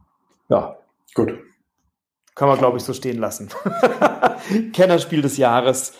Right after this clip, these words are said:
Speaker 1: zwanzig zweiundzwanzig, Living Forest, erschienen bei Pegasus.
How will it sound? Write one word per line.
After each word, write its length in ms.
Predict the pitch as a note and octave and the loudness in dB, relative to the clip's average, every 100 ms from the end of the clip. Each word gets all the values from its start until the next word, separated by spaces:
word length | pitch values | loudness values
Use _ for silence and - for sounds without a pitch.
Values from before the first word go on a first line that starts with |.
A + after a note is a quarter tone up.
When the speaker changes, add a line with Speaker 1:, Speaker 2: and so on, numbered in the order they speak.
| _ - | _ -4
Speaker 1:
zwanzig 400 | - D#3 C#3 - | 0 0 0 -2
zweiundzwanzig, 760 | C3 A#2+ - C#3 C#3 C#3 B2+ - _ _ _ | -2 -2 -2 -2 -2 -6 -8 -14 _ _ _
Living 340 | C#3+ F#3 G#3+ F#3+ | 0 2 2 0
Forest, 540 | C#3+ C3+ C#3+ - - - | 4 4 4 -2 -12 -2
erschienen 720 | D3 - C3+ B2 A#2+ A#2 A2+ | -2 -2 -10 -10 -10 -12 -10
bei 100 | - | -10
Pegasus. 760 | - G#2+ - - - - - | -10 -10 -12 -12 -18 -20 -20